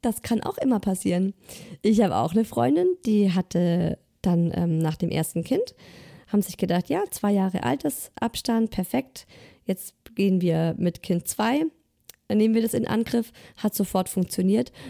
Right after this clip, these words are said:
wurden Zwillinge. Und das war auch heftig. Der, die haben dann auch, äh, sich direkt diese großen Fragen gestellt und sind nochmal umgezogen und haben ein anderes Auto sich besorgt und so weiter und so fort.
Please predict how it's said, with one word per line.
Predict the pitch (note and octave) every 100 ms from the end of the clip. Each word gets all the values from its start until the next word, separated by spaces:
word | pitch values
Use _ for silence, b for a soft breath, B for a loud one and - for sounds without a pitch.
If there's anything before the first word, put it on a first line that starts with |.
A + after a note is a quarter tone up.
| B
wurden | F#3 F#3+ G#3+ A3
Zwillinge. | - E3+ D#3 D3 D3 D#3+ - _ _ _ _ _ -
Und | E3+
das | D#3 -
war | G3 -
auch | -
heftig. | E3+ - - E3+ -
Der, | F#3+ F#3+
die | F#3 F#3+
haben | G3
dann | G3+
auch, | - - A3 -
äh, | F#3+ F3+ F3 F#3
sich | - G3 -
direkt | F#3 F#3 -
diese | - F#3
großen | F#3 F3 F#3
Fragen | - F3 F3+
gestellt | E3+ - E3+ F3 F3
und | E3 E3 B B B B B B B -
sind | - F3+ -
nochmal | E3+ F3+
umgezogen | - G#3+ G#3 - F#3+ F#3+ F#3+
und | E3+ E3
haben | E3+ D#3+ -
ein |
anderes | - E3 F3 F3+ -
Auto | A#3 G#3+
sich | G3 F#3
besorgt | F#3 - F#3 F3+ -
und | F#3
so | - D#3+
weiter | D#3 - D#3
und | E3
so | -
fort. | A3+ - - -